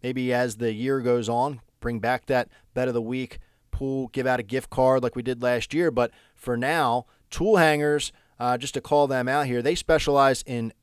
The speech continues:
custom tool hangers for storing, organizing, and displaying on pegboard tool walls. From circular saws, drills, batteries, cords, garden tools, hand tools,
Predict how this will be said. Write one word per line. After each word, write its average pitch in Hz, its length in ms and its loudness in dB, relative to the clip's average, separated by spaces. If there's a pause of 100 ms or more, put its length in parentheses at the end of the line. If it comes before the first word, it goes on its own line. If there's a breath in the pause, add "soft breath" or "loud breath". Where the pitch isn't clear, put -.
(300)
custom 180 460 -4
tool 160 260 -6
hangers 123 320 -2
for - 140 -8
storing, 156 560 -4
organizing, 156 720 -2
and 120 120 -4
displaying 117 540 -4
on 104 160 -4
pegboard 131 640 -2
tool 220 240 -4
walls. 95 280 0
From 92 200 -10
circular 131 500 -4
saws, 135 420 0
drills, 143 400 0
batteries, 131 540 -2
cords, 160 460 -2
garden 139 380 0
tools, 131 380 -8
hand 196 360 -6
tools, 175 320 2